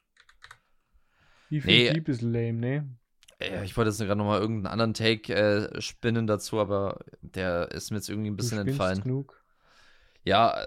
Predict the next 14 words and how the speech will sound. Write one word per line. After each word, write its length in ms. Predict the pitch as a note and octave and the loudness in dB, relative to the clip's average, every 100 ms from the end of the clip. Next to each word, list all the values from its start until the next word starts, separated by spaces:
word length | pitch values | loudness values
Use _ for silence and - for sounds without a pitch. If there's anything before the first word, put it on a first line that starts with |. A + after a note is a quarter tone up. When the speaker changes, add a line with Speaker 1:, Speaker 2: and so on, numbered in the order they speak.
| - | -10
Speaker 2:
wie 140 | G#2 | -6
gesagt, 260 | G#2+ F#2+ G2 | -2 -2 -2
auf 100 | F#2+ | -4
jeden 140 | G#2+ | -6
Fall 120 | G#2 F#2+ | -6 -8
Twitter, 500 | - A#2 A#2 G#2+ G2 | -6 2 4 6 4
Twitter 260 | - A#2 | 0 0
eine 160 | G#2+ F#2+ | 0 0
ganz, 480 | G2+ A2 G2+ - - | -2 -2 -4 -8 -8
eine 160 | F#2+ | -6
ganz 240 | G2 G2+ - | -4 -6 -8
komische 340 | - G2+ - | -10 -10 -8
Bubble 260 | D#2+ F2+ G2 | -6 -4 -4
manchmal. 420 | F2+ F#2+ F#2+ | -6 -8 -10